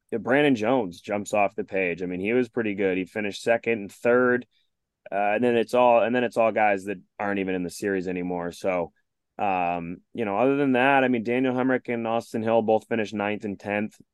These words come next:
So they were a little bit further back, but I mean, I think that, <sighs> eh,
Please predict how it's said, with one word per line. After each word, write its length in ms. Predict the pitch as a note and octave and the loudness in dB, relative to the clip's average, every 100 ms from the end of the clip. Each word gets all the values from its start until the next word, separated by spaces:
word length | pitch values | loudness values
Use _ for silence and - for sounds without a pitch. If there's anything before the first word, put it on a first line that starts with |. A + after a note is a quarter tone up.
| _ | _
So 340 | - G#2+ G2+ | -6 0 0
they 140 | F#2 G#2 | 2 2
were 160 | G#2+ | 4
a 60 | A2 | 4
little 160 | G#2+ G#2+ | 2 0
bit 140 | - | -4
further 300 | A#2 A2+ A2 | -2 -2 0
back, 400 | G#2+ G#2+ G#2+ G#2+ - | 4 4 4 0 -2
but 260 | G2 F#2 - _ _ _ _ _ | -4 -4 -8 _ _ _ _ _
I 40 | G#2+ | -2
mean, 80 | |
I 80 | G2 | -2
think 220 | A#2+ F#3 | -2 -2
that, 120 | F3 C#3 - | -2 -4 -8
<sighs> 540 | - - - - - | -20 -18 -18 -20 -10
eh, 180 | - A#2+ | -2 -2